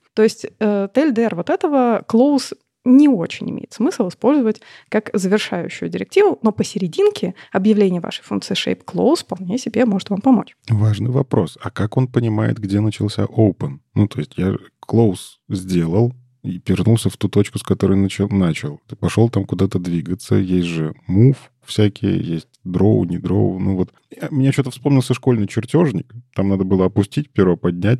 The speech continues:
Speaker 2: перо, вот это вот на, на уроках информатики. Вот как здесь работает?
Speaker 1: Я, я думаю, что, э, этот алгоритм работает ровно так.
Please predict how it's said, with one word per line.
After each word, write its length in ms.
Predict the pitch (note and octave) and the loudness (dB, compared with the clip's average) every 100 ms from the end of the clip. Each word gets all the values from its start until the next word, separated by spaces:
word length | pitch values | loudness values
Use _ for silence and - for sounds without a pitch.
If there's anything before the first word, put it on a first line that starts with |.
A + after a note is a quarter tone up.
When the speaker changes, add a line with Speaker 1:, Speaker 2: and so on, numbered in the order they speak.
| - | 0
Speaker 2:
перо, 280 | F2 E2 D#2 | 0 0 -2
вот 140 | - | -6
это 200 | - D2+ | -10 -8
вот 160 | D2+ E2+ | -6 -4
на, 100 | E2+ | -4
на 320 | F2 F#2 F#2 | 0 2 2
уроках 280 | F2 - - | 2 -2 -6
информатики. 640 | G#2 - E2+ D#2+ - - - | -2 2 2 0 -6 -18 -12
Вот 100 | - | 0
как 160 | A2+ G2+ | 0 0
здесь 260 | F2+ - | -4 -8
работает? 420 | - D3 D3 G#2+ - - | -8 -6 -6 -8 -8 -2
Speaker 1:
Я, 240 | A#3 B3 A#3 | 0 0 0
я 160 | A#3+ | 0
думаю, 320 | A#3 F4 D#4+ | 2 0 0
что, 360 | - A3+ A3+ G#3+ - | -2 0 0 0 0
э, 140 | G#3+ G#3 | 0 0
этот 280 | A#3+ A#3+ A3 | 0 2 2
алгоритм 440 | G3+ G3+ D#4+ C#4 | 2 2 0 0
работает 580 | G3 G#3+ C4 G#3 - - - | -2 0 0 -2 -6 -12 -6
ровно 560 | G3+ G3+ B3 A#3+ G#3 F#3 - | 0 2 4 2 -2 -6 -6
так. 300 | F3+ - | -6 -6